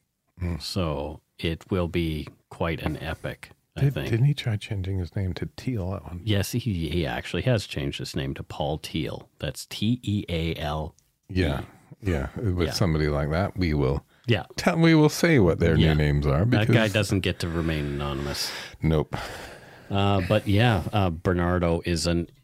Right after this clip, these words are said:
Speaker 2: uh, a creepy character. And isn't that interesting that, uh, you hear stories about these guys a lot of times. Uh, they'll say, well, you know, like Ted Bundy said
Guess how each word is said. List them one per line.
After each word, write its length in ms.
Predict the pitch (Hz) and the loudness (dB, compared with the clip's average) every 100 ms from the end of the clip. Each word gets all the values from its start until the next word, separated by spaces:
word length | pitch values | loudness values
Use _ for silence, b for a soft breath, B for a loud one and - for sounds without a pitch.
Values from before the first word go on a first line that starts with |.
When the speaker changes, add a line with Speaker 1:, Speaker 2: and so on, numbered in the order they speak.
| - | -6
Speaker 2:
uh, 360 | 90 78 78 73 B B B B - | -2 0 0 -2 B B B B -14
a 80 | 85 | -10
creepy 340 | - 110 101 | -2 -2 -2
character. 640 | 95 110 98 90 - 80 80 B B | -4 0 0 0 0 -2 -2 B B
And 160 | - 135 | 4 6
isn't 260 | - 180 226 | 6 6 6
that 280 | 202 - - - | 4 2 -4 4
interesting 580 | 139 131 139 - 98 | 4 6 2 2 2
that, 220 | 95 90 - | 2 0 -4
uh, 60 | - 67 _ _ | -8 -8 _ _
you 180 | 170 123 | 4 8
hear 240 | 117 190 | 10 8
stories 400 | 269 - 214 147 | 6 2 4 6
about 260 | 113 110 117 | 6 4 4
these 160 | 131 113 | 2 4
guys 320 | 107 90 92 | 2 2 0
a 80 | 95 | 0
lot 240 | 87 87 | 0 -2
of 80 | 85 | -2
times. 680 | - 87 90 73 67 - - - | -2 0 0 -2 -4 -8 -14 -8
Uh, 280 | 85 80 76 - _ _ _ - | -4 -2 -2 -8 _ _ _ -6
they'll 200 | 90 82 | -2 -2
say, 300 | - 98 76 b b b b b b - | 0 0 -2 b b b b b b -4
well, 320 | 80 90 87 | 0 0 0
you 100 | 104 | 0
know, 140 | 98 78 | 0 0
like 240 | 82 90 | -4 -4
Ted 240 | - 123 120 | 2 2 4
Bundy 480 | 143 220 - - _ _ _ | 2 4 2 -2 _ _ _
said 460 | - - 87 87 | -6 -2 0 0